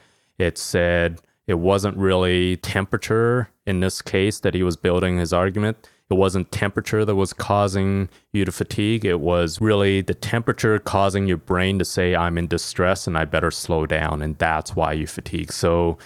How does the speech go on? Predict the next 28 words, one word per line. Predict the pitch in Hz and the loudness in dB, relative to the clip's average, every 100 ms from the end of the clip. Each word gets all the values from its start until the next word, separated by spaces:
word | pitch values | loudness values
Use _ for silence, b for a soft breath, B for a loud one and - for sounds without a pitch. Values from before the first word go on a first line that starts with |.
| B B - | B B -10
again, | - 90 85 82 - _ _ _ | -4 -2 0 -4 -8 _ _ _
this | 104 - | -4 -2
whole | - 120 107 | 0 2 2
field | - - 107 98 95 92 | -2 -6 -2 2 2 2
of | 85 82 85 85 80 - - | 2 2 2 0 -4 -12 -20
physiology | _ - 101 98 95 101 104 101 101 | _ -2 0 2 2 2 2 0 0
versus | 87 95 - 90 82 | 0 0 2 0 0
psychology, | - 85 - 92 110 117 123 117 117 107 _ _ _ 117 | -2 -2 0 2 2 2 0 2 0 -2 _ _ _ 2
obviously | 123 131 123 - 113 | 2 2 -2 0 -2
it's | 98 | 0
been | 98 | 0
around | 85 87 87 90 | 2 2 2 0
for | 98 | 0
a | 87 | 2
long | 85 87 87 | 2 2 0
time, | - 90 104 127 | 0 0 0 0
but | 95 87 | 0 0
really | 95 104 113 120 | 0 2 2 2
in | 117 | 2
the | 101 | 0
late | 87 92 95 - | 0 0 -2 -2
nineties | 87 82 87 87 85 | -2 0 0 0 -2
and | 82 | -2
early | 82 82 82 | 0 0 -2
two | - 82 | -4 -6
thousands, | 85 80 80 82 80 | -2 0 0 -2 -6
it | 80 | -4
really | 82 82 80 78 | -2 0 0 -4